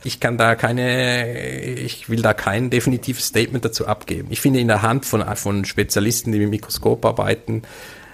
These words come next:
mm, ist ein bisschen gefährlich. Und ich hab's einfach schon bei uns auf der Klinik gesehen, dass es halt Flare-ups geben kann, die nicht unbedingt nötig sind.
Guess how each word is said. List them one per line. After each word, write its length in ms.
mm, 420
ist 140
ein 40
bisschen 240
gefährlich. 680
Und 720
ich 180
hab's 160
einfach 200
schon 180
bei 60
uns 140
auf 100
der 120
Klinik 260
gesehen, 300
dass 200
es 140
halt 140
Flare-ups 500
geben 280
kann, 380
die 100
nicht 200
unbedingt 280
nötig 280
sind. 220